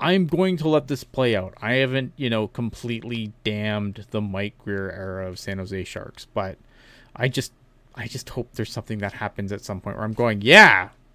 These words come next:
fuck yeah, we finally did something that I, you know, I'm super excited about." Um, and I think that's,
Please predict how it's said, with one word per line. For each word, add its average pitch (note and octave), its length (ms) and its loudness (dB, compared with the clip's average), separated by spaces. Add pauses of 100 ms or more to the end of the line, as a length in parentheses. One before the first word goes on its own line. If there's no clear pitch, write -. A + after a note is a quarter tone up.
fuck - 240 0
yeah, C#3+ 140 6
we G#2 100 0
finally C#3 320 -2
did A#2 160 -2
something G#2+ 320 -4
that G2 180 -4
I, F2+ 220 -8
you B2+ 100 -4
know, G#2 80 -2
I'm G2 140 -6
super C3+ 460 -2
excited G2 420 -6
about." - 300 -12 (500)
Um, A2 480 0
and D#3 100 -2
I D#3 40 -6
think A3 180 -2
that's, - 240 -4